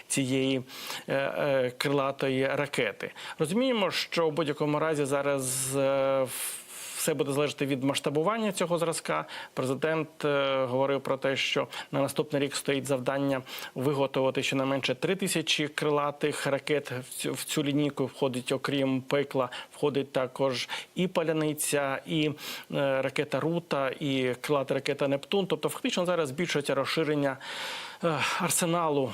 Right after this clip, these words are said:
українських збройних сил, які можуть здійснювати удари по російській території без обмежень і без якихось умов, які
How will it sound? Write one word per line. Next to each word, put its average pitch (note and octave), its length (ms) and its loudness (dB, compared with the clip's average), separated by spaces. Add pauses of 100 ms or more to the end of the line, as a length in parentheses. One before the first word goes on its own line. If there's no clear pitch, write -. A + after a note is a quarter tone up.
(140)
українських D3+ 500 0
збройних E3 300 2
сил, A#3 180 2
які D3 180 0
можуть D3 460 0
здійснювати C#3 840 0 (340)
удари C3+ 380 0
по C3+ 160 0
російській C#3 360 -2
території D3 460 2
без D3 380 0
обмежень D#3+ 840 2
і D3 100 2
без C#3 360 2
якихось C#3 420 -2
умов, C#3+ 300 4
які C3 240 -2